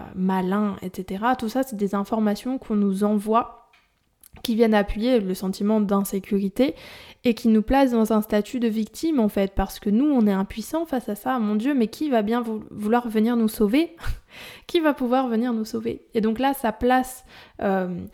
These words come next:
l'État, euh, mettez ce que vous voulez derrière, mais dans une situation où on a besoin d'un sauveur, on a besoin de quelqu'un qui garantit notre sécurité en fait. Donc le fait de créer ce, ce climat de peur,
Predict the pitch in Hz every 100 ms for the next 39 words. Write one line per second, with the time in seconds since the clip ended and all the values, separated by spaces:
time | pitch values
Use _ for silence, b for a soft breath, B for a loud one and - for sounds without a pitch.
0 | B B - 214 196 - 190 214 240 247
1 | 247 202 185 180 175 185 208 - 214 196
2 | 202 190 196 240 285 277 226 208 208 -
3 | 202 214 214 208 202 208 202 202 - 196
4 | - - 285 277 220 214 208 196 208 208
5 | 254 262 208 196 185 190 - 190 190 247
6 | 262 220 196 190 190 196 214 240 214 -
7 | 233 - 254 269 254 220 196 214 208 202
8 | - 277 254 226 - 196 - 196 202 202
9 | 226 190 196 - - _ _ _ _ _
10 | _ _ - 226 214 202 202 247 240 -
11 | 214 202 214 214 - 196 - - 196 220
12 | 214 202 190 - 254 294 -